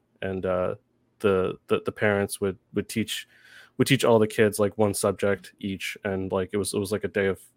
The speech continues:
of kind of school and having friends and things, uh, at these co-ops. And we, at most, we had, like, two, two different co-ops, uh, once a week each.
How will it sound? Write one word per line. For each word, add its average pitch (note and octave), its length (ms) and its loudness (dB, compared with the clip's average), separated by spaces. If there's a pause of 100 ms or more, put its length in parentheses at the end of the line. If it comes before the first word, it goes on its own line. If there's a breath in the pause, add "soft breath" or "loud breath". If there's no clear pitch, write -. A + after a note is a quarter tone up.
of G#2 140 -16
kind G#2 160 -2
of F#2+ 80 -2
school F#2+ 400 -2
and F#2 80 -4
having F#2+ 340 -4
friends F2 360 -8
and - 120 -20
things, F2+ 460 -8
uh, F#2 200 0 (140)
at - 60 -14
these - 140 -12
co-ops. F#2 400 -4
And A2+ 80 0
we, A#2 180 0 (300)
at A2+ 160 0
most, A2+ 260 6
we G#2 80 -2
had, G#2 160 2
like, F#2 160 -2
two, G2+ 280 -2 (640 loud breath)
two C#3 120 8
different B2 280 8
co-ops, G2+ 480 2 (180)
uh, F#2+ 300 0 (180)
once G2 220 0
a F#2+ 40 -4
week F#2 260 -8
each. G2 300 -10